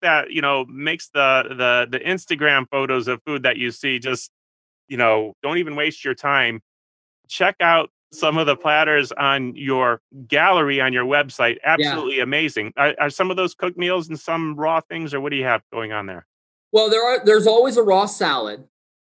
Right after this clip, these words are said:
Speaker 2: The cancer patient can handle a salad, right? But all those other things that you see are completely and thoroughly cooked. Um, potatoes are a staple. Potatoes, they feed cancer,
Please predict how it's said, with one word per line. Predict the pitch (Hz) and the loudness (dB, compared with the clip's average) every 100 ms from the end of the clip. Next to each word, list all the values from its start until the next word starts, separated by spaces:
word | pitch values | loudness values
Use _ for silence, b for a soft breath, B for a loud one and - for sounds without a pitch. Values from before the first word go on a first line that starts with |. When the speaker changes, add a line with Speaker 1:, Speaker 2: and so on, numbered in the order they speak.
| _ _ _ _ - | _ _ _ _ -2
Speaker 2:
The | |
cancer | 180 233 269 - 285 | 0 0 -2 0 2
patient | 247 233 - 208 | 2 0 -2 0
can | 185 | 2
handle | 185 190 175 139 | 4 4 4 2
a | |
salad, | 135 185 170 120 87 - _ _ _ _ | 0 -2 -2 -4 -10 -18 _ _ _ _
right? | 123 135 165 160 _ _ _ _ 147 | 0 0 0 -6 _ _ _ _ 0
But | 156 156 | 0 2
all | 170 196 240 | 2 2 4
those | 247 240 214 | 6 6 6
other | 208 196 | 4 2
things | - 170 147 151 | 0 2 2 0
that | 156 | -4
you | 143 | -6
see | - 147 | -2 0
are | 139 131 - _ _ | 2 0 -4 _ _
completely | 143 139 175 190 196 185 | -6 -4 0 0 0 0
and | 160 160 | 0 2
thoroughly | 151 147 139 | 4 4 2
cooked. | 131 135 107 - _ _ _ _ _ | -4 -10 -10 -14 _ _ _ _ _
Um, | - 147 147 151 - - | -2 0 0 -4 -8 -8
potatoes | 170 190 220 220 196 | -4 0 2 4 4
are | 180 | 2
a | 175 | 0
staple. | - 185 185 180 98 - _ _ | 0 -2 -2 -6 -12 -14 _ _
Potatoes, | - 160 240 285 147 156 | -10 0 2 4 2 2
they | 160 190 | 2 2
feed | 196 208 208 208 | 0 -4 -4 0
cancer, | 226 247 214 160 101 - | 0 0 -6 -6 -8 -12